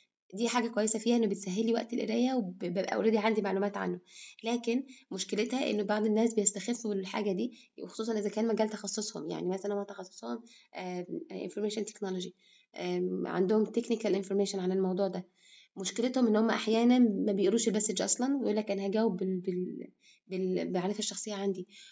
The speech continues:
وللأسف ممكن ما يكونش، وممكن يكون اللي هم يعرفوه مش مناقض للي موجود في الباسج بشكل أو بآخر. ففي، في ناس بتاخد الموضوع أو بتستسهل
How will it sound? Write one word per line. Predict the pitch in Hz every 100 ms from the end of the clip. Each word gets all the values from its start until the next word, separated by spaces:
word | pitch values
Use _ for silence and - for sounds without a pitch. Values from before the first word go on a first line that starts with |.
| -
وللأسف | 190 196 190 240 240 233 -
ممكن | 214 220
ما | 202
يكونش، | 190 240 226 -
وممكن | 208 226 226
يكون | 208 214 226
اللي | 233
هم | 226
يعرفوه | 202 208 233 240
مش | 247 233 -
مناقض | - 196 208 233 240
للي | 208
موجود | 196 208
في | 208
الباسج | 185 185 190 -
بشكل | - 185 208 -
أو | 190
بآخر. | - 185 - - - - - -
ففي، | - 190 185 190 180 196 196 196
في | 226
ناس | 220
بتاخد | 208 220 214
الموضوع | 208 202 202 208
أو | 190
بتستسهل | 190 - 226 220 - 214